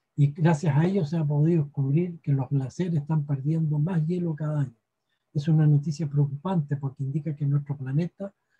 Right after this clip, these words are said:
se está calentando como consecuencia del cambio climático. Los satélites llevan más de veinte años vigi-, vigilando los glaciares que rodean la Antártica. Satélites de la esa, como el Envisat y el Sentinel,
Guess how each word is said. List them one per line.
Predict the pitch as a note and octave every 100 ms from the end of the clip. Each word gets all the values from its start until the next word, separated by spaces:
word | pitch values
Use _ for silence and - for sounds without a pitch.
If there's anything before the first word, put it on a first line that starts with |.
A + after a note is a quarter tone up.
| _
se | -
está | C#3+ - D#3
calentando | D#3+ C#3+ B2+ - G3 G#3+ A3+
como | - D#3+ C#3+
consecuencia | C#3 A#2+ C3 - F#3 D3 D3+
del | C#3+
cambio | D#3 D#3+ D3+ D3 C#3+ -
climático. | B2+ C3 B2+ - _ _ _ _ _ _ _ _ _ _ _ C#3+
Los | C#3
satélites | D3 C#3+ F#3 E3+ D3+ C#3
llevan | E3+ D#3+ D#3
más | D3
de | C#3+
veinte | D3+ A#3+ A3 G#3+
años | A3 G#3 E3
vigi-, | D#3+ C#3+ C#3+ -
vigilando | C#3+ D3 - C#3+ F3 F3 E3
los | C#3+
glaciares | C3+ C#3 - F#3 A3 -
que | F3
rodean | D#3 D#3 E3 D#3
la | D3
Antártica. | C#3+ D3 - A2 _ _ _ _ _ _
Satélites | - B2 E3+ E3+ D#3+ C#3+ C3
de | B2+
la | C3 F3+
esa, | E3 - C#3
como | C3 C3
el | C#3+ F3
Envisat | F3+ D#3 D3+ C#3 C3+
y |
el | B2
Sentinel, | - F#3 F3 G3 G3